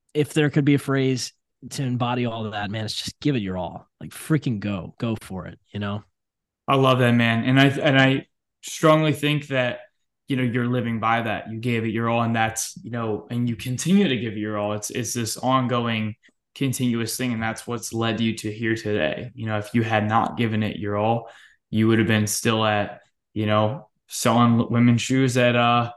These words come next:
Speaker 2: at, uh, Nordstrom years later. And, you know, that's, that's the difference between taking that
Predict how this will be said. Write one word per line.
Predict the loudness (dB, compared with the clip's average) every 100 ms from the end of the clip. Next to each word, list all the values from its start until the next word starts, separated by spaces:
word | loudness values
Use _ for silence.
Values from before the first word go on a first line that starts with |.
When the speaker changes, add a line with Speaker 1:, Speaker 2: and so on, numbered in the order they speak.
| _ _ _ _ _ -6
Speaker 2:
at, | -2 0
uh, | 2 2 2
Nordstrom | 2 0 0 -6 -4
years | -2 -2 -2
later. | -4 -4 -6 -12 _ _ _ _ _
And, | -4 -2 0 0 -4 -6
you | 0
know, | 2
that's, | 4 2 0
that's | 0 0 0
the | -4
difference | -4 -4 -4 -6
between | -8 -4 -4 -2
taking | -2 -2 -2
that | -4 -6